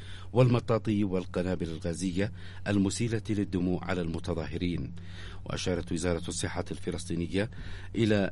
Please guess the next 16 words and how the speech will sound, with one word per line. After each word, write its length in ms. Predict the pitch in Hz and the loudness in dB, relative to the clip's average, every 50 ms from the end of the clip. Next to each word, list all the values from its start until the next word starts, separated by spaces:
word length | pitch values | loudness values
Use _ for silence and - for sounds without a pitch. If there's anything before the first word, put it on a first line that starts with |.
| - 98 | -2 -4
إحصائية 800 | 95 - - - - - 135 127 113 104 - - 104 101 92 87 - - | -4 -4 -4 -2 -2 0 0 0 0 0 0 0 0 0 0 -2 0 2
قمع 260 | 131 123 104 95 - | 4 4 6 4 4
العدو 420 | 87 87 78 80 92 104 101 90 | 2 0 0 0 0 0 0 0
الصهيوني 560 | 85 - - 95 85 80 80 82 95 101 95 80 | -2 -2 -2 -2 -2 0 0 2 2 4 4 2
للمتظاهرين 1120 | 80 95 117 117 104 104 98 - 98 90 87 78 73 82 - 85 82 87 95 120 123 - - - - - - - - - - - - - - | 2 2 2 2 2 2 0 0 0 0 0 0 -2 -2 -2 0 0 2 2 2 2 0 -4 -8 -8 -8 -8 -8 -8 -8 -8 -8 -6 -2 0
التي، 520 | 107 101 98 - - 101 98 98 101 104 - - - - - - - - - | 2 2 2 2 4 4 4 6 4 2 -2 -6 -10 -10 -10 -10 -10 -8 -2
آه، 300 | - 90 90 92 - - | 0 2 2 2 2 0
أدت 300 | 113 98 107 107 98 - | 0 2 2 2 2 2
إلى 300 | 87 92 90 90 85 - - | 0 2 2 2 2 0 0
استشهاد 600 | 92 - - - 90 - - 113 113 95 92 95 87 - | -2 -4 -4 -4 -4 -2 0 0 0 2 2 0 0 0
ثلاثمائة 540 | 92 87 87 82 87 87 90 104 69 82 87 - | 0 -2 -2 -2 0 0 0 0 0 -2 -2 -2
وستة 1120 | 95 87 85 85 90 87 85 87 - - 131 - - - - 98 - - 95 92 90 85 85 - - - - - - - | 0 0 0 0 0 -2 -2 -2 -2 -4 -4 -4 -4 -4 -4 -4 -2 -2 -2 0 0 0 -2 -4 -6 -8 -8 -10 -8 -2
فلسطينيين 720 | - 104 95 92 - - 90 85 82 76 87 92 107 117 | 0 0 0 0 0 0 0 0 0 2 2 2 2 2
وإصابة 600 | 107 90 69 82 - - 104 85 85 85 85 87 87 - - | 2 0 -2 -2 -2 -2 0 -2 -2 -2 -4 -6 -4 -4 -4
أكثر 460 | 98 - - - 98 92 92 90 87 | -4 -4 -2 -2 0 2 2 2 2
من 280 | 90 98 123 131 113 | 2 4 4 4 2